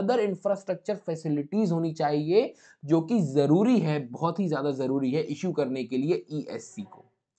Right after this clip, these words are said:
ठीक है, जो भी सेंट्रल गवर्नमेंट द्वारा प्रिस्क्राइब्ड है कि भाई ये सब चीज़ें आपके पास होनी चाहिए। अगर ये सब है तो अगर आपने एप्लीकेशन के लिए अप्लाई किया है तो आपको लाइसेंस दिया जा सकता है। और लाइसेंस जो ग्रांट किया जाएगा इस सेक्शन में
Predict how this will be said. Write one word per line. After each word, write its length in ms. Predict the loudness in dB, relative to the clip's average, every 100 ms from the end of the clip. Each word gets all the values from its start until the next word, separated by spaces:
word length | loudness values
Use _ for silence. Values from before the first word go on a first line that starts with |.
| _
ठीक 160 | -4 -2
है, 180 | -4 -8 _ -2
जो 120 | 0
भी 80 | 2
सेंट्रल 300 | 0 0 2
गवर्नमेंट 280 | 2 2
द्वारा 200 | 2 2
प्रिस्क्राइब्ड 560 | 0 -6 -8 -2 -2 -2
है 60 | -4
कि 80 |
भाई 140 | -2 0
ये 220 | 0 0
सब 160 | -2 -8
चीज़ें 240 | -8 -6
आपके 200 | -8 -2
पास 160 | -2 -2
होनी 160 | -4
चाहिए। 440 | -2 -2 0 -2 -4 -16 -4
अगर 200 | 2 4
ये 160 | 4 2
सब 200 | 4 4
है 240 | 4 0 0
तो 120 | 4
अगर 220 | 6 8 6
आपने 320 | 6 4 0
एप्लीकेशन 520 | 0 -4 -2 -2 -2
के 80 | 0
लिए 120 | -2
अप्लाई 240 | -2 -4
किया 220 | -4 -4 -4
है 120 | -2
तो 140 | 2 4
आपको 280 | 2 0
लाइसेंस 420 | -2 -2 -2 -6 -6
दिया 200 | -8 -8
जा 120 | -10
सकता 360 | -16 -20 -16 -16
है। 100 | -18 _ -20 -20 -4
और 60 | 2
लाइसेंस 400 | 4 4 2 2
जो 100 | 2
ग्रांट 380 | 4 4 2 4
किया 140 | 4
जाएगा 320 | 4 2 0 -2
इस 180 | -4 -4 -12
सेक्शन 560 | _ -2 -2 -2 -2 0
में 380 | 0 -2 -4